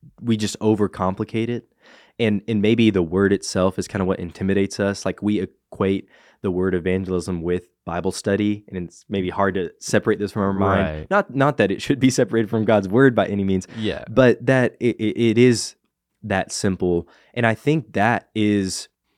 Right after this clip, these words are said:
Speaker 1: um, I think that helps me get to kind of the, the bottom line of, of that experience in Jamaica, how simple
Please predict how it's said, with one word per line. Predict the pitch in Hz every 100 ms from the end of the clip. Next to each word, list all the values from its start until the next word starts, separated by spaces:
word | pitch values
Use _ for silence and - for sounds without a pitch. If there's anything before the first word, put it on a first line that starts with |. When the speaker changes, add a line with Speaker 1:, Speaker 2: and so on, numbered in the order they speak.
| _ _
Speaker 1:
um, | 104 92
I | 95
think | 156
that | 156 -
helps | 120 -
me | 110
get | 87 110 110 - -
to | - 98 87
kind | - 107 98
of | 87
the, | 82 - _ _ _
the | 110
bottom | - 113 117 110 98
line | 98 101 95
of, | 82 _ -
of | 101 87 95
that | 107 104 104
experience | - - 104 95 90 104
in |
Jamaica, | 90 85 85 82 85 85 - _ _
how | - 110
simple | 98 - - 110 104 - 90 85 85